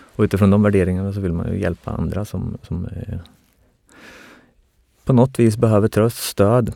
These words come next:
kanske känner sig ensamma. Så att, eh, på så sätt så försöker jag väl tillgängliggöra mig.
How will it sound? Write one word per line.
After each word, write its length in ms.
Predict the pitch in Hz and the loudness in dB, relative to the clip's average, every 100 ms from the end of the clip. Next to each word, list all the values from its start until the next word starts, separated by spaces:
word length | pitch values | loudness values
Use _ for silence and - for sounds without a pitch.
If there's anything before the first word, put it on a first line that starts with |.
| - - | -12 -10
kanske 240 | - 110 113 | -6 -4 -2
känner 280 | 110 98 | -2 -2
sig 200 | 101 110 | -2 -2
ensamma. 680 | 107 104 98 107 92 95 107 110 _ _ _ - | 0 0 0 0 0 0 -2 -6 _ _ _ -14
Så 120 | - | -12
att, 200 | - - | -10 -4
eh, 340 | 98 90 85 | -2 0 -2
på 120 | 80 | -2
så 180 | 98 117 | -2 -2
sätt 180 | - - | -2 -6
så 80 | 90 | -6
försöker 280 | 101 98 98 | -6 -4 -4
jag 60 | |
väl 140 | 95 101 | -4 0
tillgängliggöra 680 | 113 92 87 82 80 80 | 2 2 2 0 0 -2
mig. 220 | 82 113 | -2 -4